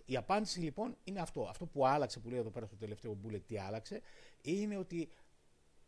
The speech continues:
ε, ανεξαρτητοποιήθηκε η Κεντρική Τράπεζα. Εμ, that's all, folks, που λέει και η διαφάνεια. Ε, αυτά είχα να πω εγώ,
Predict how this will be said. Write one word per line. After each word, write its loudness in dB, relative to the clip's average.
ε, 0
ανεξαρτητοποιήθηκε -6
η -4
Κεντρική -10
Τράπεζα. -4
Εμ, 0
that's 4
all, 6
folks, 2
που -8
λέει 0
και -4
η -4
διαφάνεια. 0
Ε, 0
αυτά 0
είχα 0
να 2
πω 0
εγώ, -4